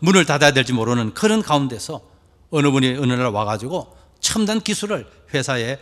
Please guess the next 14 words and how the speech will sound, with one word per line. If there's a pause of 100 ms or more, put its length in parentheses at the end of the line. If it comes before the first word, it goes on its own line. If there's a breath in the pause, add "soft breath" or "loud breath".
(160 loud breath)
전수를
해줍니다. (580)
그래서 (140)
그
회사가 (280 loud breath)
갑자기
일어서게
된
거예요. (880)
그래서
아주
큰
기업가가
되고